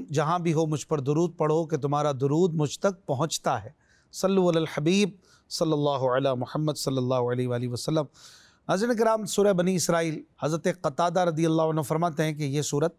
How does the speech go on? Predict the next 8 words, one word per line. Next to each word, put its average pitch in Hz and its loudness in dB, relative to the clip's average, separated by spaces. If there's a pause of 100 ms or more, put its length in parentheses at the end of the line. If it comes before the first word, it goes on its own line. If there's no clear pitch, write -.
"وَإِن 175 0
كَادُوا 175 2
لَيَفْتِنُونَكَ" 170 0
سے 165 0
لے 147 0
کر 180 -2 (560)
نصیرہ 175 2
تک، 139 -4